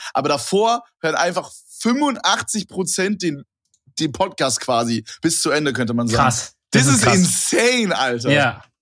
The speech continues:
Speaker 1: Das ist legit crazy. Ähm,
Speaker 2: Also so Zahlen wünscht man sich im, im, in einem feuchten Traum mal irgendwie.
Speaker 1: ja, das
Speaker 2: Und
Speaker 1: ist
Speaker 2: wir haben die
Speaker 1: insane.
Speaker 2: einfach.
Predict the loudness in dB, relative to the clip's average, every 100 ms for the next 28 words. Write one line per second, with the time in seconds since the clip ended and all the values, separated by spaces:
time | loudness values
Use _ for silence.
0 | -2 0 0 0 -2 -2 -2 0 -2 -2
1 | 0 2 2 0 -4 -6 -10 _ _ _
2 | _ _ _ _ 0 2 2 0 -2 -2
3 | -2 0 0 0 2 2 2 0 0 0
4 | -2 -2 0 -2 -2 0 2 2 2 0
5 | -4 -4 -4 0 0 0 -2 -4 -4 -4
6 | -6 -10 _ 2 2 2 0 0 2 4
7 | 4 2 0 -2 -4